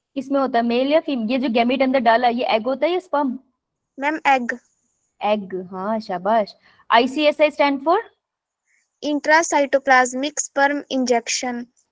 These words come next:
Speaker 1: कब दूंगी मैं? किसमें दिक्कत होगी, मेल female?
Speaker 2: मैम, मेल।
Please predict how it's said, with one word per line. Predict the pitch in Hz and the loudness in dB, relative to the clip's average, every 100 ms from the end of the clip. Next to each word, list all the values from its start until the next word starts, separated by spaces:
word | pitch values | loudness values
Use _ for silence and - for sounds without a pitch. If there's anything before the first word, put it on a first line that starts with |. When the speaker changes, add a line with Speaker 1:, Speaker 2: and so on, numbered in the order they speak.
| _ | _
Speaker 1:
कब | 277 262 | 0 2
दूंगी | 262 240 214 | 0 -2 0
मैं? | 208 330 381 _ _ _ _ _ | 0 -2 -4 _ _ _ _ _
किसमें | 269 262 285 285 254 | -10 0 2 4 2
दिक्कत | 220 247 233 | -2 -4 -4
होगी, | 220 | -4
मेल | 208 240 | -2 -2
female? | 294 285 269 - _ _ _ _ - | 0 0 -2 -4 _ _ _ _ -8
Speaker 2:
मैम, | 277 | -2
मेल। | 302 302 269 226 | 0 4 4 2